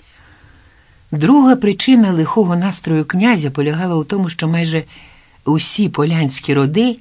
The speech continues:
крім князівської роді, знялися із насиджених місць і пішли з Києм на північ.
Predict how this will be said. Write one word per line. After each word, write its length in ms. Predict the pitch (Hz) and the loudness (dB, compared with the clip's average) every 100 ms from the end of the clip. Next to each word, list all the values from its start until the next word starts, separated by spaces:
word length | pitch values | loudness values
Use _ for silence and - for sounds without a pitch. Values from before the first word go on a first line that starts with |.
| _ _ _ _ _ - _ _ _ | _ _ _ _ _ -20 _ _ _
крім 280 | - 160 160 | -2 0 0
князівської 920 | - 156 175 160 151 127 - 139 127 | -2 0 2 2 0 -2 -2 0 2
роді, 400 | 123 113 110 113 - _ _ _ _ - _ _ _ - | 2 0 -2 -6 -10 _ _ _ _ -20 _ _ _ -6
знялися 680 | 135 135 175 196 262 - 139 | -4 0 0 4 2 2 -4
із 240 | 135 147 | -2 -2
насиджених 680 | 156 170 175 135 139 156 - | -2 -2 -2 0 0 -2 -2
місць 460 | 147 123 - - - _ _ _ _ _ - | -4 -4 -6 -16 -20 _ _ _ _ _ -8
і 80 | |
пішли 380 | 143 165 - 208 | -4 -4 0 0
з 60 | 208 | 0
Києм 320 | 208 214 196 | 0 2 2
на 80 | 190 | -2
північ. 680 | 190 160 120 113 - - | -2 0 0 -2 -6 -12